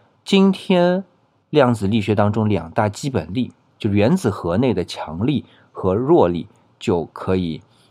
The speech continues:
用一套数学模型来描述了。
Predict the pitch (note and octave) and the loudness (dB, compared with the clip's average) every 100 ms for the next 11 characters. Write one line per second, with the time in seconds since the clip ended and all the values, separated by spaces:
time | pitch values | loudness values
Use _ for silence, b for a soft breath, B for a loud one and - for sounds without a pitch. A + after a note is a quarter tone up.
0 | _ C3 A2 E2 - - E2+ F#2+ A#2 - | _ 2 2 0 -6 -16 -10 -8 -2 2
1 | B2 G2 - - G#2+ - F2 F2 F2 - | 2 0 -4 -4 -2 -4 -2 -2 -2 -2
2 | F2 F2 F2+ E2 E2 - _ F#2+ F2+ E2 | -6 -4 -6 -8 -10 -14 _ -2 -2 0
3 | G2 - D3+ D#2 - | -2 -2 -2 -2 -6